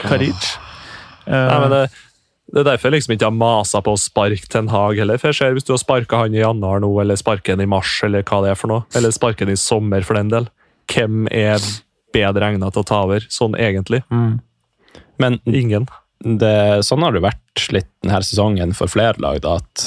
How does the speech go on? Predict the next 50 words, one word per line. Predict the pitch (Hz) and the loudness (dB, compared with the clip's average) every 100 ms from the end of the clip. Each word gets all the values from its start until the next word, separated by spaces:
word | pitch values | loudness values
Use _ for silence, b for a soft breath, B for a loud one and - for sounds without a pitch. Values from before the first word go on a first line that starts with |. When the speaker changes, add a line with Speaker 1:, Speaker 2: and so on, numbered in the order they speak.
| - | -4
Speaker 3:
eh, | 78 92 87 | -2 0 0
selv | 92 101 92 | 0 0 0
om | |
man | 90 | 0
har | 87 92 | 0 0
vært | 92 | -2
misfornøyd | 95 113 90 | -2 -2 -2
med | 85 | -2
treneren, | 95 101 90 - | 0 0 -2 -2
så | 82 | 0
er | 87 | -2
det | 73 | -4
liksom, | - 76 62 62 - - | -10 -10 -10 -10 -12 -12
det | - 117 101 | -6 0 2
er | 104 | 2
bare | 92 65 | 0 -6
ingen | 58 | -8
der. | 57 - - _ | -8 -8 -12 _
Speaker 1:
Mm. | 135 107 B B _ | -10 -10 B B _
Speaker 3:
Men | 104 98 95 92 87 - | 0 2 2 0 -2 -2
med | 101 | 0
det | 101 101 | 2 2
som | 92 | 0
skjer | 98 101 | 0 2
nå, | 123 95 | 2 0
så | - | -2
føles | 95 98 92 - | 0 0 0 -2
det | 90 - - | -6 -8 -6
kanskje | - 95 - - | -2 -2 -2 -2
som | 92 | 0
at | 85 - _ - - _ | 0 -4 _ -14 -14 _
det | - 95 107 90 90 85 | -16 -4 -2 0 0 0
åpner | 95 98 - 101 | 2 0 0 -2
seg | 92 92 85 | 0 2 2
mer | 101 101 92 | 2 2 0
rom | 101 92 87 | 0 0 -2
til | - 82 | -4 -2
at | 80 | -2
andre | 95 92 | -2 -2
lag | 85 85 | -2 -4
kan | - 98 92 92 | 0 0 0 -4
finne | - - - 95 98 98 - | -6 -12 -4 0 2 0 2
på | |
å | 92 - 95 | 0 2 -2
sparke | 95 - - | -2 -2 -4
en | - | -2
trener, | 90 92 107 117 | -2 -2 -2 -4
fordi | - 92 | -4 -2
nå, | 92 90 131 - b - | 0 0 -2 -6 b -8
Speaker 1:
Mm. | 156 113 104 | -6 -4 -6